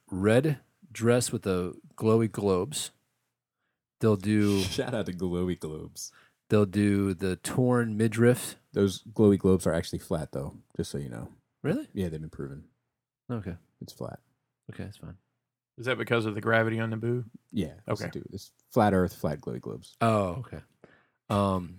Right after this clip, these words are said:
Speaker 1: the midriff tear one.
Speaker 2: Mm-hmm.
Speaker 3: Does it come with two shirts?
Speaker 1: Probably.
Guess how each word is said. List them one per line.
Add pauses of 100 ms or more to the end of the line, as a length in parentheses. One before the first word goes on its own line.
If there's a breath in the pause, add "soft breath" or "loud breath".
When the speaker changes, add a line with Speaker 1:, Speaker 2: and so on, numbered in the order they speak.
(140)
Speaker 1:
the
midriff
tear (120)
one. (280)
Speaker 2:
Mm-hmm. (160)
Speaker 3:
Does
it
come
with
two
shirts? (1120)
Speaker 1:
Probably.